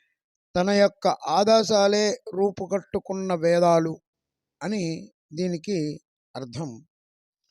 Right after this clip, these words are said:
నిజ అంటే తన యొక్క ఆజ్ఞారూపమైనటువంటి నిగమము కలిగి. నిగమము అంటే వేదాది శాస్త్రాలు. వేదాది శాస్త్రాలంటే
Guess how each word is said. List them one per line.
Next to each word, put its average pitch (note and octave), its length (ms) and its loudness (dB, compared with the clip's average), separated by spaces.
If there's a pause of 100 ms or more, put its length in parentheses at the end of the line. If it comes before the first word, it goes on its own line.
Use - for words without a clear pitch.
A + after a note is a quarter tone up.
(520)
నిజ E3+ 200 -4
అంటే F#3+ 840 -2 (100)
తన F3+ 100 -4
యొక్క F#3+ 320 -4
ఆజ్ఞారూపమైనటువంటి F3+ 1300 -6
నిగమము F3+ 500 -6 (100)
కలిగి. C#3 260 -18 (1080)
నిగమము A3+ 480 -2
అంటే G#3+ 380 -6 (600)
వేదాది F3 480 -2
శాస్త్రాలు. B2 600 -10 (1000)
వేదాది G#3+ 420 0
శాస్త్రాలంటే F#3 1120 -6